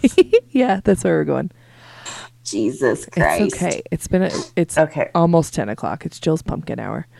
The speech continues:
Speaker 2: I know.
Speaker 1: Well, and
Speaker 2: Okay.
Speaker 1: I have to thank Baker Betty. I used her Dutch baby recipe the other day, and it was delectable.
Speaker 2: Oh, the, the, um, biscuits we made, Ethan made 'em.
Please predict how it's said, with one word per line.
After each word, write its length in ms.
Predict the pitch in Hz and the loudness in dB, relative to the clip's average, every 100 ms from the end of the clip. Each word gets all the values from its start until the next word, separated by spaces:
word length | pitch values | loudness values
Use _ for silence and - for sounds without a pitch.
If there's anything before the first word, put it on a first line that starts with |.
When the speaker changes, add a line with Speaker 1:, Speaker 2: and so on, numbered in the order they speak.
| - - | -20 -8
Speaker 2:
I 60 | 160 | 4
know. 40 | 254 | 6
Speaker 1:
Well, 160 | 233 | 8
and 220 | - 233 226 | 6 4 4
Speaker 2:
Okay. 80 | |
Speaker 1:
I 140 | 190 226 | 4 6
have 160 | 240 247 | 6 4
to 100 | 208 | 4
thank 240 | 220 247 | 4 4
Baker 280 | 220 165 160 | 2 2 2
Betty. 260 | 156 147 151 | 2 4 4
I 60 | |
used 400 | 160 165 196 214 - | 6 6 6 4 4
her 180 | 175 | 4
Dutch 340 | 165 165 175 - | 6 4 2 2
baby 260 | 160 135 131 | 2 2 -2
recipe 600 | 120 156 165 - 107 117 | -4 -4 -4 -4 -4 -4
the 140 | 123 | -4
other 120 | 123 | -6
day, 140 | 151 135 | -6 -6
and 80 | - | -8
it 40 | |
was 120 | - | -10
delectable. 920 | - 151 170 170 - - - 85 - - | -8 -4 -4 -6 -8 -12 -10 -12 -10 4
Speaker 2:
Oh, 340 | 214 208 - - | 6 6 4 6
the, 400 | 202 196 175 160 - - 156 | 8 8 6 -4 -16 -12 2
the, 440 | 165 156 151 147 - | 4 6 4 0 -2
um, 600 | 156 151 143 139 139 143 _ _ _ _ | -2 -2 -4 -6 -10 -14 _ _ _ _
biscuits 460 | 180 180 - 247 - | 2 4 0 -2 -2
we 100 | 247 | -4
made, 400 | 247 262 359 - _ _ _ | 0 2 0 -6 _ _ _
Ethan 380 | - 175 180 208 | 4 4 2 -2
made 240 | 202 180 190 | 4 4 4
'em. 180 | 247 | 2